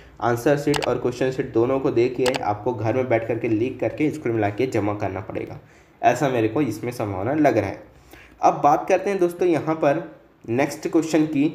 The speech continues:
तो दोस्तों अब सबसे बड़ा question लेने जा रहे हैं हम roll number और प्रवेश पत्र, इन दोनों के बिना कोई भी एग्जाम देना मुमकिन ही नहीं है, कोई भी एग्जाम कराना मुमकिन ही नहीं है। तो दोस्तों ये दोनों जो हैं वो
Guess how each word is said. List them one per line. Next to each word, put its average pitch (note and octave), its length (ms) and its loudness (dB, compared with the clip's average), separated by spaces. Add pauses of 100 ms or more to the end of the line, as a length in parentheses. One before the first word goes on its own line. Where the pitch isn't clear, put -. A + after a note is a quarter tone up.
(500)
तो C3+ 60 4
दोस्तों D3 260 2
अब - 100 -2
सबसे D3 260 0
बड़ा F3 180 2
question E3 340 0
लेने D3 240 2
जा D3 160 0
रहे C#3 120 0
हैं C#3 80 -6
हम D3+ 420 -4
roll B2+ 180 4
number C#3+ 320 0 (180)
और B2 140 4 (360)
प्रवेश A2+ 340 2
पत्र, - 360 -10 (380)
इन B2 200 -2
दोनों B2+ 280 4
के E3 140 2
बिना C#3+ 260 0
कोई C#3+ 220 2
भी C#3 160 0
एग्जाम A#2 360 -2
देना A2+ 220 -2 (480)
मुमकिन A#2+ 380 0
ही A2+ 120 0
नहीं F2+ 200 -4
है, F2+ 80 -8
कोई C3 220 4
भी C3 100 0
एग्जाम A#2+ 260 -4
कराना A#2 240 -2
मुमकिन A2 380 -2
ही A#2+ 80 0
नहीं G#2+ 220 -4
है। B2 100 0 (360)
तो D#3 80 0
दोस्तों C#3+ 360 2
ये C#3+ 220 4 (180)
दोनों C#3+ 280 2
जो F3+ 140 -2
हैं C#3+ 240 0
वो C#3+ 220 -2